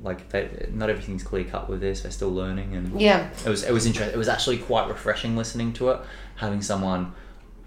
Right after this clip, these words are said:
Speaker 1: who is, like, an expert in it. He's written a book on covid already. Who's an expert in this, um, actually speak, opposed to just constantly hearing idiots speak about it.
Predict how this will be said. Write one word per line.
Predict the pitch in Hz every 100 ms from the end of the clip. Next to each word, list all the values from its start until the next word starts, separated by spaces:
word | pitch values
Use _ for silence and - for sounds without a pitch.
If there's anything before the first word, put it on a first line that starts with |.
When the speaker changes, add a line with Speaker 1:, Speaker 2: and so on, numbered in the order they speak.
| - -
Speaker 1:
who | 101 95 92 92 -
is, | 101 90 95
like, | 92
an | 92 -
expert | 101 - - 98 90 90
in |
it. | 92 98
He's | 101 87
written | 101 98 98
a |
book | - 95
on | 95 92
covid | - 95 92
already. | - 101 101 101 - - - -
Who's | 104
an | 98
expert | 95 - 95 87
in | 87
this, | 87 87 87 - - - - - -
um, | 92 87 87 92 87 - - - - -
actually | 92 - 101
speak, | 92 - 98 98 -
opposed | - 98 90 87
to | 92 90
just | - -
constantly | - 95 - 98 95 90
hearing | 95 90 90 90
idiots | - 92 101 -
speak | - 98
about | 92 104 113
it. | 120